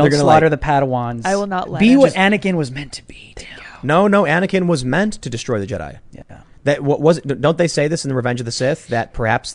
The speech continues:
Speaker 2: they misread the prophecy?
Speaker 1: Mm-hmm.
Speaker 2: He was gonna bring balance to the Force by getting rid of almost every
Speaker 1: 'Cause
Speaker 2: Jedi.
Speaker 1: he's in the middle.
Speaker 3: Oh, snap.
Speaker 2: No, because there were only two Sith and there were thousands of
Speaker 1: Mm-hmm.
Speaker 2: Jedi. Balance meant
Speaker 1: The rule of two.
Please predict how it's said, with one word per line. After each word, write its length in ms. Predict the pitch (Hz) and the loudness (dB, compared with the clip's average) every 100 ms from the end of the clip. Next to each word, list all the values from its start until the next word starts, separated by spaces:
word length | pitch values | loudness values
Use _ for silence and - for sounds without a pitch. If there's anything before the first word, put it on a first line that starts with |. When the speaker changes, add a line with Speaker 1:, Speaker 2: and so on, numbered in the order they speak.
| - | -6
Speaker 2:
they 160 | 120 | -4
misread 400 | 110 113 - 110 | -2 -4 -4 -4
the 60 | 104 | -4
prophecy? 480 | - 101 110 127 135 - - | -6 -6 -6 -10 -12 -14 -16
Speaker 1:
Mm-hmm. 240 | 120 165 160 | -12 -12 -4
Speaker 2:
He 60 | |
was 80 | 131 | 0
gonna 80 | 139 | 0
bring 180 | 127 123 | 0 0
balance 260 | 120 127 - | 0 -2 -4
to 40 | |
the 80 | 110 | -6
Force 320 | 139 135 117 | -2 0 -2
by 200 | - 110 | -4 -6
getting 280 | 104 120 117 | -4 -4 -2
rid 140 | 127 | -2
of 80 | 110 | -2
almost 340 | 104 113 107 - | -4 -6 -8 -4
every 320 | 117 110 110 | -4 -2 -4
Speaker 1:
'Cause 80 | 107 170 | -2 -2
Speaker 2:
Jedi. 120 | 127 | -2
Speaker 1:
he's 100 | 76 | -6
in 80 | 117 | -10
the 40 | 117 | -12
middle. 280 | 143 - 151 | -14 -16 -18
Speaker 3:
Oh, 100 | 170 | -18
snap. 220 | 196 - | -18 -6
Speaker 2:
No, 140 | 190 214 | -2 0
because 260 | 175 180 | 2 2
there 100 | 165 | 4
were 80 | 160 | 4
only 220 | 170 160 | 2 0
two 200 | - 170 | 0 -2
Sith 380 | 147 - 190 135 | 0 0 0 0
and 100 | 143 | -4
there 100 | 139 | -2
were 60 | 120 | -2
thousands 440 | - 127 123 123 | 0 -2 -2 -4
of 120 | 120 | -6
Speaker 1:
Mm-hmm. 180 | 127 175 | -4 -2
Speaker 2:
Jedi. 180 | 127 69 - | -4 -8 -10
Balance 420 | 113 151 160 - | -4 -2 -4 -4
meant 360 | 127 117 107 - | -4 -4 -8 -10
Speaker 1:
The 100 | 127 | -4
rule 180 | 131 135 | -2 -2
of 80 | 131 | -4
two. 300 | 165 151 | -8 -10